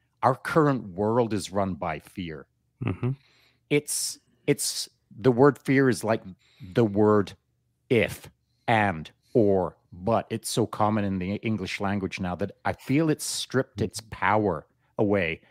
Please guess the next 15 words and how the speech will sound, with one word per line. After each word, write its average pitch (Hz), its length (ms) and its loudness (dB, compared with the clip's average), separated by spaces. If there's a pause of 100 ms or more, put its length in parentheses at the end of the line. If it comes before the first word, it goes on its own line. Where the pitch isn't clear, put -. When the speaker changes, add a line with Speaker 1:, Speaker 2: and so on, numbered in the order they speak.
(280)
Speaker 1:
But 123 140 2
the 135 40 6
moment 156 300 6
that 147 120 0
you 135 200 0
replace 117 460 0
that, - 480 0
uh, 101 80 2
sentence 110 500 -2
with, 101 220 -2 (1120)
"I 123 100 6
was 110 240 2
scared 113 760 2
of - 140 -8
failure," 85 580 -6